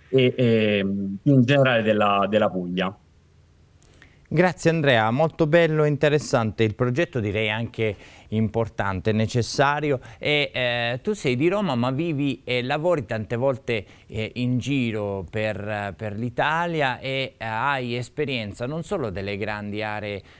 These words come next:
Speaker 2: metropolitane ma anche delle aree interne a cui facevamo riferimento prima. Ecco, dalla tua esperienza personale, le povertà educative poi in fondo, come dire, sono le stesse,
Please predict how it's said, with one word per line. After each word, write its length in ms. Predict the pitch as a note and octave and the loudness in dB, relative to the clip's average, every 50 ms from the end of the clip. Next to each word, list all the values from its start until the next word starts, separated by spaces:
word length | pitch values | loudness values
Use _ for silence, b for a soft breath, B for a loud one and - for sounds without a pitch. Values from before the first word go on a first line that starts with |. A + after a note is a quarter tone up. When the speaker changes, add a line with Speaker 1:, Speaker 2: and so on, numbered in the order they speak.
| b b | b b
Speaker 2:
metropolitane 1040 | b B2 C#3+ C3+ D#3 D3+ C#3+ B2 D3+ F3 E3+ F#3 F3 - D3+ C#3 D3+ D#3+ E3 D3 A#2 | b -4 -4 -2 -4 -4 -4 -4 -4 -4 -4 -4 -2 -2 -2 0 -2 -2 -2 -4 -4
ma 220 | G2+ G2 G2 G2+ | -6 -6 -6 -6
anche 360 | G#2 G#2+ F#2+ - G2+ G#2 E2+ | -8 -8 -10 -8 -10 -10 -8
delle 280 | D#2+ G#2 G2+ G2+ G#2 G#2+ | -8 -8 -6 -6 -4 -4
aree 260 | G#2 G#2+ G#2 G2+ G#2 | -4 -4 -6 -6 -6
interne 500 | G#2+ G#2+ G2+ - G#2+ G#2 G2+ F#2+ G2+ G2+ | -8 -8 -8 -8 -8 -8 -8 -8 -10 -10
a 40 | G2 | -10
cui 160 | - A#2 G#2+ | -8 -8 -8
facevamo 680 | G2 - G#2 G2 - G#2+ F#2 F#2+ F#2+ F#2 F#2+ F#2 F2 b b b b b b | -8 -8 -10 -10 -8 -10 -8 -8 -8 -8 -10 -10 -12 b b b b b b
riferimento 720 | b B2 A2+ A#2 B2 A#2+ A#2+ A2+ A2+ A2+ A2 A2 - A2 G2 | b -6 -4 -4 -4 -4 -2 -4 -4 -4 -4 -6 -6 -8 -10
prima. 380 | - - F#2 F#2+ G2 G2 F#2 - | -10 -10 -10 -10 -10 -10 -8 -10
Ecco, 340 | F#3+ - - D3+ A#2+ - B B B B B B | -10 -4 -2 -2 -2 -2 B B B B B B
dalla 360 | - C#3+ F#3 G3+ G#3 G#3+ G#3+ | -4 -2 0 0 0 0 0
tua 180 | A3 A#3+ A#3+ | 0 2 0
esperienza 720 | A3 A#3 - F3+ F3+ F#3 G3 G3+ F3 - - E3+ E3 D3+ - - - _ | 0 0 0 0 2 2 2 0 -2 -2 0 0 0 0 -2 -6 -8 _
personale, 960 | E3 E3 D#3 D3 C#3 - - D#3+ D3+ C#3 B2+ A2+ G#2+ G#2 G2+ G2+ G#2 F#2+ B B B B B | -2 -2 -2 -2 -4 -6 -6 -4 -2 -2 -2 -2 -2 -2 -4 -4 -4 -6 B B B B B
le 180 | B C#3 F3 D#3+ | B 0 2 2
povertà 600 | D3 F3 E3+ D#3+ D3+ D3 - F#3+ F#3 F#3 F3 - - | 2 2 2 2 0 0 0 0 0 0 0 -4 -4
educative 920 | - D3 C#3 C3 C#3 C#3+ B2+ - C3 B2 A#2 - A#2 G#2+ G#2 F#2+ F#2+ G#2 | -4 -4 -2 -2 -2 -4 -2 -2 -4 -4 -4 -4 -6 -6 -4 -4 -6 -6
poi 460 | F#2+ - - F3 F3 E3 D3 C3 B2+ - | -8 -4 -2 0 0 2 0 -2 -4 -6
in 280 | - C3+ C#3+ C#3 C#3 C3+ | -6 -4 -4 -2 -4 -4
fondo, 680 | B2 - - E3 D#3+ D3 C3 B2 A#2+ A#2 A2 A2+ A2 G#2 | -6 -8 -6 -2 -2 -2 0 0 -2 -2 -2 -4 -4 -6
come 260 | - A#2+ A#2+ B2 B2+ | -6 -6 -4 -4 -4
dire, 260 | A#2+ C3 B2 A2 A2+ | -4 -6 -6 -6 -6
sono 340 | G#2+ - - F3 E3+ E3 D#3+ | -8 -6 -4 -4 -4 -4 -4
le 140 | D#3 D#3 D3+ | -4 -6 -6
stesse, 760 | C#3+ - - - F#3+ F3+ D3 A#2+ - - - B2 A2 G2 | -8 -8 -6 -4 -4 -2 -2 -4 -6 -8 -6 -4 -4 -6